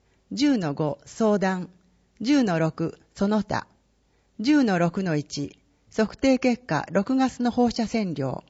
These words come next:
十の六の二、七月の納期。十の六の三、八月は電気使用安全月間。十の六の四、停電情報はスマートフォンで確認。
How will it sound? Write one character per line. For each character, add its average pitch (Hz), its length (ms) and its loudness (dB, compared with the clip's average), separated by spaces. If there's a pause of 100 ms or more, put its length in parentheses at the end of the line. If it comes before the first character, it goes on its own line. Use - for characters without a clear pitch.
(640)
十 262 260 2
の 180 140 2
六 170 260 0
の 160 140 -2
二、 151 260 -4 (280)
七 - 260 -2
月 247 260 2
の 240 140 2
納 220 220 4
期。 - 320 -12 (440)
十 254 240 0
の 175 160 -2
六 170 240 -2
の 196 140 -2
三、 147 360 -6 (540)
八 233 300 -2
月 254 300 0
は 170 260 -2 (160)
電 247 260 2
気 247 120 -2
使 - 160 -4
用 180 260 2
安 233 180 0
全 233 220 0
月 214 200 0
間。 - 340 -8 (680)
十 277 240 2
の 190 140 2
六 180 260 0
の 160 120 0
四、 160 360 -2 (440)
停 277 200 4
電 269 240 4
情 247 220 4
報 156 240 -2
は 143 180 -2
ス - 180 -6
マ 277 180 4
ー - 20 2
ト 262 140 0
フ 202 100 -4
ォ 165 60 -2
ン 151 80 -6
で 139 100 -6
確 151 260 -6
認。 147 280 -6